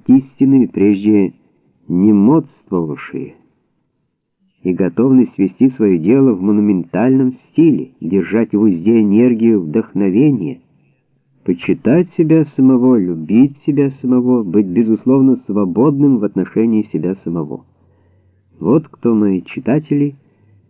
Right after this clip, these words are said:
читатели настоящие, читатели согласно предопределению. Что проку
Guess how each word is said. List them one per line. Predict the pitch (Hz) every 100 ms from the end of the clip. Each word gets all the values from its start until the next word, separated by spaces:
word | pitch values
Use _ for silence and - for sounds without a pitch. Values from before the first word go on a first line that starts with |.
| _
читатели | - - 104 101 104
настоящие, | 95 98 - 95 107 107 - 90 76
читатели | - 82 98 - 95 92
согласно | 98 98 110 - 101
предопределению. | - 95 101 - 98 92 92 151 143 82 - _ _ _ _ _ _ _ _ _ _
Что | - - 165
проку | 147 143 143 143 131